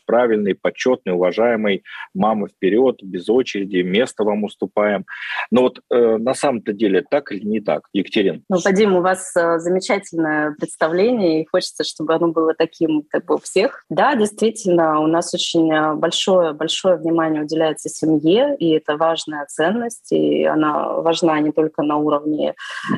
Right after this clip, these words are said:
Speaker 2: нашего правительства, да, и провозглашена, как, э, вот у нас качество жизни семьи — это приоритет государства номер один,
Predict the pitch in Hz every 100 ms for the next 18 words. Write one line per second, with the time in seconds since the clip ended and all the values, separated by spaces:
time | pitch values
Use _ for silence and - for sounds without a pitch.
0 | - 156 147 156 156 165 151 156 165 240
1 | 220 208 - 170 160 180 180 - 165 160
2 | 165 165 - 160 156 160 151 147 - 147
3 | 156 156 - - - - - - 147 -
4 | 165 156 - 170 160 160 165 - 170 165
5 | 165 156 156 147 160 160 156 165 156 156
6 | 160 156 151 - - 151 151 151 151 147
7 | 170 254